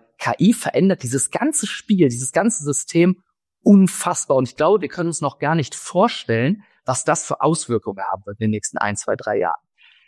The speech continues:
Ich habe in den letzten, in der letzten Woche habe ich alleine mit drei Jupus-Kunden gesprochen, drei, ähm, äh, Rechtsanwälte, unabhängig voneinander,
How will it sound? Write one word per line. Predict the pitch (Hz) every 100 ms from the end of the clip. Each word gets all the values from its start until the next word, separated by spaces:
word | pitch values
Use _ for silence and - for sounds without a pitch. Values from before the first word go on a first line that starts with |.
| _
Ich | - 175
habe | 160
in | 151
den | 143
letzten, | 165 - - 160 165 - _ _ _ -
in | 151
der | 147
letzten | 202 - 147
Woche | 196 131
habe | 117 135
ich | -
alleine | 127 131 170
mit | 160 135 135
drei | 120
Jupus-Kunden | 185 202 240 - 196 170
gesprochen, | 139 - 151 294 320 -
drei, | 135 151 175
ähm, | 139 143 143
äh, | - -
Rechtsanwälte, | 147 - 160 151 156 - 277 - _ _ _
unabhängig | - 202 196 190 185
voneinander, | - 147 135 135 151 247